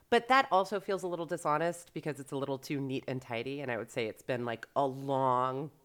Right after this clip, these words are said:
journey to kind of find that, that piece of, um, of motivation and connection to non-monogamy and my queer identity, and that really feeling like an important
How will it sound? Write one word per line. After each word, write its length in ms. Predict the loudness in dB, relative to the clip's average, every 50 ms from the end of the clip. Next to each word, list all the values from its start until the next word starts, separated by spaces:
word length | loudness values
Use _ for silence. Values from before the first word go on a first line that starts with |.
| _ _ _ _ _ _ _ _ _ _ _ _ _
journey 680 | -6 -2 0 2 2 2 0 0 0 0 0 -2 -4 -6 -10
to 460 | -6 -4 0 0 2 2 2 0 -2 -4
kind 140 | -4 -4 -2
of 80 | -4 -4 -6 -14 _ _ _
find 420 | 2 2 2 2 2 0 -2 -4 -6 -10 -16 -8
that, 300 | -2 -2 -2 -2 -2 -8 -10 _ _ _ _ _ _ _ _ -12
that 280 | -8 -6 -6 -6 -8 -10 _ _ _
piece 260 | -10 -10 -10 -6 -2
of, 220 | -2 -2 -2 -4 -8 -18 _ _ _ _ _ _ _ -6
um, 420 | -2 0 0 0 -2 -4 -6 -10 -14 _ _ _ _ _ _ -20 -20 _ _ _ _ _ _ _ _ _ _ _ _ _ _ _ _ _ _ _ _ _ _ _ _ _ _ _ _ _ _ _ _ _ _ _ 0
of 160 | 0 2 2
motivation 760 | 4 4 6 6 4 2 0 -4 -4 -4 -2 -2 0 0 -2 -4 -6 -12 _ _ -8 -2
and 320 | -2 0 0 0 -2 -4
connection 460 | -6 -8 -8 -8 -8 -10 -8 -8 -8 -8
to 120 | -6 -6
non-monogamy 680 | -6 -4 -4 -4 -4 -4 -6 -6 -6 -6 -6 -6 -4 -4
and 100 | -4 -4
my 100 | -6 -6
queer 240 | -6 -8 -8 -6
identity, 480 | -6 -8 -8 -8 -8 -8 -8 -8 -8 -8
and 120 | -6 -6
that 120 | -8 -8 -8
really 180 | -8 -8 -8 -8
feeling 280 | -8 -8 -8 -8 -8
like 100 | -8 -8
an 60 | -10 -12
important 380 | -12 -8 -8 -8 -8 -8 -10